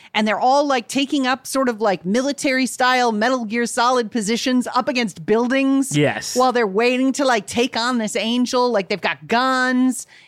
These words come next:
Speaker 1: and, uh, and Asuka's like, "Why don't you take point? You, you're so fucking good at synchronizing. Why don't you take point?" to Shinji?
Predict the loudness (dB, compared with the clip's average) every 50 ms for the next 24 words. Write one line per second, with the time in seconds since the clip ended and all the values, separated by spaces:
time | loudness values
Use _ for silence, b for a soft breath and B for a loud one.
0 | B B -6 -4 -4 -2 -2 -2 -4 -4 -6 -8 -10 -12 -4 -2 0 2 2 2
1 | 2 2 0 0 -2 -4 -6 b b b b b b b b _ _ _ _ -4
2 | -2 -2 0 0 0 0 0 -2 -4 -4 -6 -10 _ _ _ _ _ _ _ _
3 | _ _ _ _ _ _ _ -2 0 2 2 0 0 0 0 0 0 0 0 0
4 | 0 0 0 0 0 0 0 0 0 0 -2 -2 0 -2 -2 -2 -4 -2 -2 0
5 | 0 0 -2 -6 _ _ _ _ _ _ _ _ _ _ _ _ _ _ _ _
6 | _ _ _ -6 -6 -6 -6 -8 _ -16 -12 -6 -6 -6 -2 0 0 0 0 0
7 | -2 -2 0 0 0 0 0 2 0 0 0 -2 -4 -4 _ _ _ _ _ _
8 | -14 -8 -2 -2 -2 0 0 -2 -2 0 0 0 0 0 -2 -2 0 0 0 0
9 | 2 0 0 -2 -2 -2 -2 -2 -2 -4 -4 -4 -2 -2 -2 -2 -6 -10 _ _
10 | _ _ _ -4 -4 -2 0 0 2 2 2 2 0 -2 -2 -4